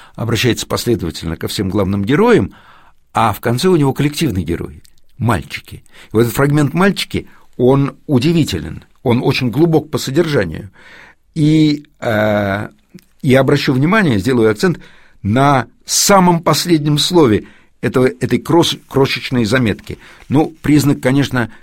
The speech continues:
э, большого таланта, э, такого могучего ума,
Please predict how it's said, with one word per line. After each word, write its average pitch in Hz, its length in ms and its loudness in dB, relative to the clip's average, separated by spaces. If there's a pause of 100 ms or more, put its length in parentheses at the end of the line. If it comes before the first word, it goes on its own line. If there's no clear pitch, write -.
(200)
э, 78 380 -6
большого 113 420 2
таланта, 104 640 -4 (220)
э, 80 560 -14 (340)
такого 78 300 -12
могучего 98 680 0
ума, 120 460 -2